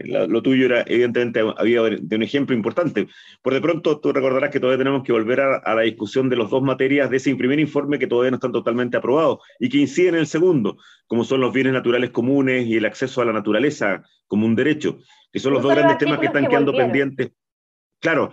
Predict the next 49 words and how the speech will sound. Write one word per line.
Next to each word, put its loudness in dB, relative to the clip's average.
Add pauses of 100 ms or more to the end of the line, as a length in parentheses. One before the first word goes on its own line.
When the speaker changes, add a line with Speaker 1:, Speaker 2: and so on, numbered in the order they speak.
Speaker 1:
esos -4
son 2
los 0
dos 2
Speaker 2:
Ya. 0
Speaker 1:
temas 0
pendientes 0
que -2
quedan 0
desde 2
ese -2
primer 2
informe. 0
Ese 0
primer 2
informe 0
de 0
cuarenta 0
artículos, 0 (240)
la 0
comisión 0
lo 2
redujo 2
a -2
nueve, 0 (460)
y 0
de 4
esos 0
nueve 4
se -2
aprobaron 2
seis, -2
y -4
quedaron, 0
por -2
así 0
decirlo, 2
dos -2
temas -2
todavía 2
pendientes. -2 (460)
Bienes 0
naturales 0
comunes 0
y 2
acceso -2
a -6
la -2
naturaleza. -2